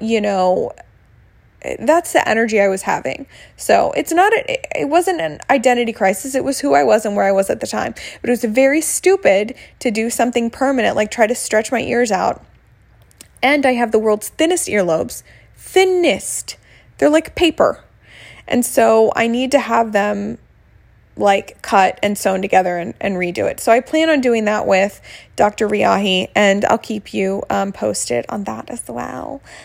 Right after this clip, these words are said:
Um, okay, back to the medical stuff. So, okay, so I started taking the low-dose naltrexone. Uh, you take it at night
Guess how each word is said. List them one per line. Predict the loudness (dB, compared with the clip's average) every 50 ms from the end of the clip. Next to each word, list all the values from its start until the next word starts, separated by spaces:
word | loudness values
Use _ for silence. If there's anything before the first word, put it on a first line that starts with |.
| -20 -20 -20 _ -10
Um, | -8 -6 -6 -6 -6 -6 -6 -6 -6 -6 -6 -8 -8 -8 -8 -8 -8 -8 -8 -8 -8 -8 -8 -8 -8 -8 -8
okay, | -8 -4 -2 -4 -2
back | 0 0 0 0 0 -2 -4 -8 -10
to | -6 -4 -2 -2 -2
the | -2 -2
medical | 0 0 -2 -2 -2 -4 -4
stuff. | -4 -2 0 2 2 2 0 -2 -6
So, | -2 0 4 4 6 4 4 2 0 -2 -4 -8 -14 -16 -14 -6 0 0
okay, | 2 4 6 4 4
so | 4 4 4 4
I | 4 2
started | 0 0 0 2 2 2 2 0 0 0 -2 -4 -6 -10 -14 -12 -4
taking | -2 -2 -2 -2 -4 -6 -6 -4 -4 -2 -4 -4 -4 -6 -8
the | -4 2 4 4 4 4
low-dose | 2 2 2 2 4 4 4 4 4 4 2 0 -4 -4
naltrexone. | -2 -2 -2 -2 -2 -2 -4 -4 -4 -4 -2 -2 -2 -2 -2 -4 -6 -8 -12 -16 -20 -20 -20 -20 -16 -8 -2
Uh, | 0 2 2 2 2
you | 2 0
take | 0 2 2 2 2 2
it | 0
at | 0 0 0
night | 0 0 0 0 0 0 -2 -4 -6 -8 -10 -10 -10 -12 -14